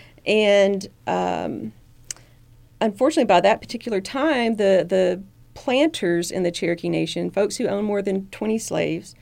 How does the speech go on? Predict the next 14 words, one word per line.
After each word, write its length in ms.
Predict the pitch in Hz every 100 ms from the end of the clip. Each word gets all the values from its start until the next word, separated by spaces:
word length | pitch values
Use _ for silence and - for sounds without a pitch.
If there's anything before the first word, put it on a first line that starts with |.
| - - - - - -
they 480 | 190 196 214 247 254
had 300 | 233 240 247
really 220 | 277 302
started 240 | - 302 294
to 80 |
take 280 | 302 311 311
on 460 | 294 285 285 277 277 - -
the, 580 | 254 247 247 240 117 117 _ - -
um, 400 | - - - 226 226 - -
culture 680 | - 262 262 240 214 214 220 _ _ _ -
of 540 | 190 196 196 196 196 -
their 200 | 190 190
white 260 | 196 -
neighbors. 640 | - 165 165 160 196 -